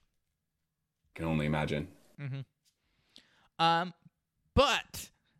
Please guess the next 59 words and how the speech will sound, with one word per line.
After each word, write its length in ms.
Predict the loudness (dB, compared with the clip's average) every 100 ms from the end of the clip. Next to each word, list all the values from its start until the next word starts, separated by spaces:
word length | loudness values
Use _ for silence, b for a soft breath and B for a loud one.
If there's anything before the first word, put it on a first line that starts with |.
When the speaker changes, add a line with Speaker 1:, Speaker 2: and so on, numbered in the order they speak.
| -8
Speaker 2:
now 320 | 2 6 6
I 160 | 6 4
must 280 | 2 0 -2
ask 340 | -2 -2 -6 -8
you 160 | 2
a 260 | 6 6 6
great 340 | 2 2 4 6
icebreaker 500 | 4 6 4 4 4
question. 640 | 4 2 0 0 0 -4 -10 _ _ 4
What 240 | 6 8
character 340 | 10 10 10 10
not 200 | 10 10
in 80 |
Marvel 200 | 8 4
Crisis 280 | 4 2 2
Protocol 400 | 0 0 2 2
do 100 | 2
you 100 | -2
want 220 | 0 0
to 100 | 0
see 200 | 0 0
in 80 | 0
Marvel 220 | 0 -2
Crisis 340 | -2 -2 -2 -2
Protocol? 420 | -2 -2 -8 -8 _ _ _ _ _ _ _ _ 8
Speaker 1:
Okay, 200 | 12 12
I 60 |
had 100 | 12
a 60 | 12
couple 420 | 12 12 12 8 10
ready 240 | 12 12
for 140 | 12
this. 320 | 12 12 10 4
I 80 | 8
think 180 | 8 10
my 120 | 8
first 340 | 10 8 8 8
one, 180 | 8 8
only 200 | 6 8
because 280 | 6 6 8
I 60 |
want 180 | 8 6
to 40 | 2
see 200 | 2 4
what 400 | 6 6 6 2
bizarre 500 | 2 4 6 6 6
rules 300 | 2 0 0
they 80 |
might 180 | 0 0
come 160 | 0 -2
up 140 | -2
for 180 | 0 0
it, 140 | 0
would 100 | 0
be 100 | -2
Karnak 540 | -2 0 2 4 4 0
from 180 | 2 4
the 80 |
Inhumans. 540 | 4 4 2 2 0